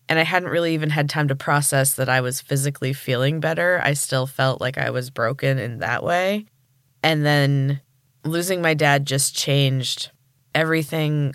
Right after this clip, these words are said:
all at once. I think otherwise it might have been more of a slow burn into burnout,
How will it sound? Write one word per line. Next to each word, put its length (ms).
all 180
at 80
once. 560
I 40
think 180
otherwise 420
it 80
might 180
have 120
been 120
more 180
of 100
a 40
slow 380
burn 460
into 280
burnout, 500